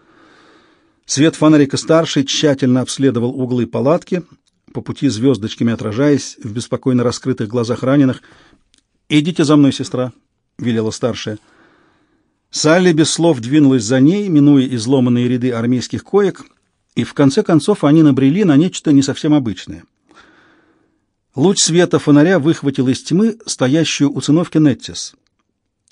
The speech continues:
А на циновке сидел молодой человек в синей госпитальной пижаме с повязкой на глазах. Несмотря на повязку, он вскинул голову, будто пытаясь повернуться к свету.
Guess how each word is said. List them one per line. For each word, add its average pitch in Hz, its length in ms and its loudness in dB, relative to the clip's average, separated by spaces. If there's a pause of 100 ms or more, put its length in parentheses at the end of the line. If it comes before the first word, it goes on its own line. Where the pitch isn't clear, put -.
(120)
А 127 200 0
на 143 120 6
циновке 185 520 2
сидел 151 340 0
молодой 147 320 2
человек 123 440 -4
в - 80 -14
синей 123 280 2
госпитальной 110 580 -6
пижаме 151 440 -2
с - 80 -8
повязкой 113 400 -6
на 110 80 -6
глазах. 110 460 -4 (960)
Несмотря 147 420 2
на 156 100 4
повязку, 147 400 0
он 143 100 4
вскинул 147 380 2
голову, 151 540 0 (180)
будто 135 300 -6
пытаясь 143 340 0
повернуться 139 520 0
к - 80 -12
свету. 127 360 -4